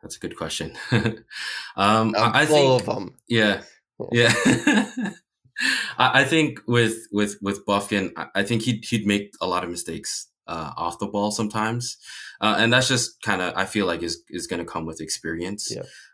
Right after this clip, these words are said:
Speaker 1: Um, but as far as, like, being able to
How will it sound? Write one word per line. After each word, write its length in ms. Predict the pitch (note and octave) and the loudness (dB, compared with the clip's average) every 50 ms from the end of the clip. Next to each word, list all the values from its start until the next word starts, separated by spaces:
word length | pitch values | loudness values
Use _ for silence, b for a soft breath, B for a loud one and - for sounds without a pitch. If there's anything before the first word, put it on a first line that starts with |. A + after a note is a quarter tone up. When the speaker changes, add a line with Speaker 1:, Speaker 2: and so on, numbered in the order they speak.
| B - | B -4
Speaker 1:
Um, 540 | F2+ F#2 F2+ F2 F2 E2+ E2+ E2 D#2+ - - _ _ _ - | -2 0 0 0 -2 -2 -4 -6 -8 -10 -14 _ _ _ 0
but 300 | A2 G#2 G2+ G2 G2+ - _ _ _ _ _ - | 2 2 2 2 0 -8 _ _ _ _ _ 0
as 160 | - G#2 G#2 - | 0 2 2 4
far 200 | A2+ A2+ A2+ A#2+ | 4 4 4 6
as, 100 | A2 A2+ | 4 4
like, 180 | G#2 F#2+ - | 2 0 0
being 180 | - F#2 F#2+ F#2+ | -2 -2 0 0
able 200 | F#2+ F2+ F#2 - | 0 0 -2 -2
to 400 | - - G2 F#2 F2 E2+ - | 0 0 0 2 0 0 -2